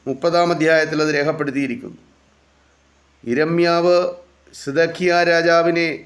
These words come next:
നെബൂഖദ്നേസറിന് കീഴടങ്ങുന്നതിന് പ്രേരിപ്പിക്കുകയും ചെയ്തിട്ടുണ്ട്.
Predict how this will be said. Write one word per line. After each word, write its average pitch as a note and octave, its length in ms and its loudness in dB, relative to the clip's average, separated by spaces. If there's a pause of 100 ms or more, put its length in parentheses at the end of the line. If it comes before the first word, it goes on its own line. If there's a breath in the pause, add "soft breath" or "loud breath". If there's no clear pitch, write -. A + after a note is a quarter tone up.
(180)
നെബൂഖദ്നേസറിന് E3 960 0 (200)
കീഴടങ്ങുന്നതിന് E3 880 0
പ്രേരിപ്പിക്കുകയും D#3 800 -2 (460)
ചെയ്തിട്ടുണ്ട്. - 520 -8